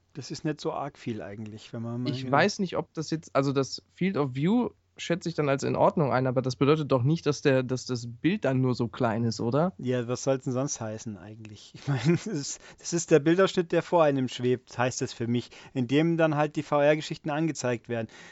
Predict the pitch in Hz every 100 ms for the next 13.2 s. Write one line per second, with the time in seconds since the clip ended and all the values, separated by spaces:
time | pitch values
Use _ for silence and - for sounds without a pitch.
0 | - - 123 117 - 135 131 123 123 -
1 | 127 - 120 - - - 151 - _ _
2 | - - - 196 208 156 185 - 170 160
3 | 151 - 156 165 156 160 151 147 - 156
4 | 151 151 180 170 165 - 170 156 147 147
5 | 147 147 _ 185 156 156 190 - 131 139
6 | - - _ 240 196 - _ - - _
7 | - 165 - 170 - 147 147 151 135 143
8 | 139 143 135 156 151 - 139 139 139 156
9 | 151 139 143 135 143 139 - 151 156 139
10 | 135 139 156 135 127 135 - 131 - 139
11 | 139 - 143 139 131 156 147 139 127 135
12 | - 127 117 147 143 - 120 117 120 131
13 | 151 -